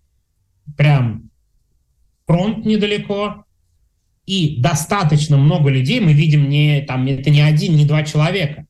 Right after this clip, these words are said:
Прям такие тюрьмы есть для отказавшихся воевать. Они отказываются. Вот что с ними делать? И такая есть неопределенность.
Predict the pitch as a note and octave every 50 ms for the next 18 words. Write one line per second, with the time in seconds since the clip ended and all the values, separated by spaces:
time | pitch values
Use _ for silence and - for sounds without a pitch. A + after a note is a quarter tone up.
0 | _ _ _ _ - C#3+ C#3 C3+ B2+ - C#3+ D3 - D3+ C#3+ D3+ - A#3+ C4+ C4
1 | G#3+ E3+ D3+ C#3 C3 B2 A#2+ - - - _ _ _ - - _ _ - C3 D3+
2 | D#3 C#3+ D3 - - D3+ C#3+ D3+ C3+ - - - - - - - C#3+ C3+ C3 B2+
3 | - - - _ C#3 B2 D3+ D#3 D3 C3+ C3 A2 G#2 - - _ _ _ _ _
4 | _ _ _ _ _ _ G#2+ G#2+ A2+ B2+ D3+ D#3+ D#3+ - - A#3+ A3+ E3 - D3
5 | A#2+ A2+ A2 - - - A#2 A2+ - - - A3+ A3 - E3+ D#3+ E3 D#3+ D#3 C#3+
6 | D3+ D#3 C#3 A2 G#2 - - - _ _ _ _ _ _ _ _ _ _ _ -
7 | B2 D3 E3+ F3 - - D#3 D3 D3+ E3+ F3 F3 D#3 C#3 - - - - D#3+ D#3+
8 | D#3 D3 D3+ D3 C#3+ C3 C3+ C3 C3 C3 B2+ B2+ D3+ F#3+ A3 G#3+ - - -